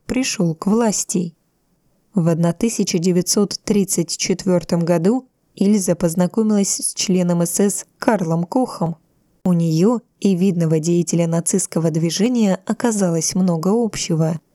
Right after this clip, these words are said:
В первую очередь взгляд на окружающий мир, который, по мнению обоих, должен служить их интересам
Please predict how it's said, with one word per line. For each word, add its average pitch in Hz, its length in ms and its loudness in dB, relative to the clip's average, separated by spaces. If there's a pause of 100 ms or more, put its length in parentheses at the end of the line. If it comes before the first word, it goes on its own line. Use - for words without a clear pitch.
(260)
В - 140 -20
первую 165 480 2
очередь 180 600 0
взгляд 170 560 0
на 170 160 0
окружающий 175 720 0
мир, 226 340 -2 (160)
который, 185 680 2
по 254 120 0
мнению 185 500 2
обоих, 214 560 2
должен 170 460 2
служить 185 640 0
их 190 280 0
интересам 175 720 0